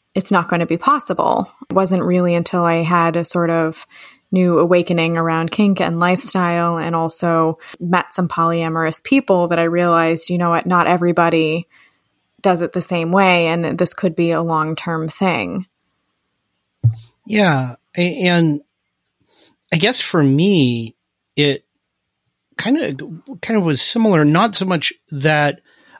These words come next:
Speaker 2: I had the experience of falling in love or wanting to be involved with more than one person, 'cause in my early romantic relationships, that never really came up. But I also never really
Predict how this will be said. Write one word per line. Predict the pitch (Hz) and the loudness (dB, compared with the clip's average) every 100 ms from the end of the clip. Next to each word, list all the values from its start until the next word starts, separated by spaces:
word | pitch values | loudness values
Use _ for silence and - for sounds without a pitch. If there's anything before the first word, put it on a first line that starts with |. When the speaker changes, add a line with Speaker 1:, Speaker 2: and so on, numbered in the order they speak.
| _ | _
Speaker 2:
I | 151 | -2
had | 131 120 156 | 0 0 0
the | 135 127 | 2 0
experience | - - - 160 156 151 139 - | 0 -2 0 2 4 4 2 0
of | 131 | -2
falling | - 147 135 | 0 0 2
in | 135 131 | 2 2
love | 135 120 | 0 0
or | 127 | -2
wanting | 123 131 139 135 | 0 2 2 0
to | 139 | 0
be | 131 | -2
involved | 127 127 131 127 | -2 -2 -2 -2
with | 143 127 | -4 -2
more | 139 131 | -2 -2
than | 131 | -2
one | 127 120 | -2 -6
person, | - 156 139 143 117 | -8 -6 -4 -2 -4
'cause | 143 | -6
in | 131 143 131 131 - - - - | -4 0 0 -2 -14 -20 -10 -2
my | 143 139 131 - - | 0 2 0 -6 -2
early | 147 147 143 131 127 - - | 2 4 4 4 0 -2 -6
romantic | 139 135 135 147 - | 0 2 2 -2 -2
relationships, | 139 127 - 135 135 127 - - | -2 -2 0 -2 -2 -4 -4 -4
that | - 147 | -4 0
never | 143 131 135 | 0 0 0
really | 123 131 131 | -2 -2 -4
came | - 123 110 - | -6 -8 -8 -10
up. | - 120 233 _ _ _ _ _ _ _ _ | -8 -6 -6 _ _ _ _ _ _ _ _
But | 147 127 - 165 156 156 - _ _ _ _ _ _ - | -10 -8 0 2 2 0 -4 _ _ _ _ _ _ -6
I | 180 | -4
also | 175 175 233 - | 0 2 2 2
never | 277 254 262 285 160 - 123 | 2 2 0 -2 -4 -10 -12
really | 120 151 165 180 175 | -8 -4 -2 0 -2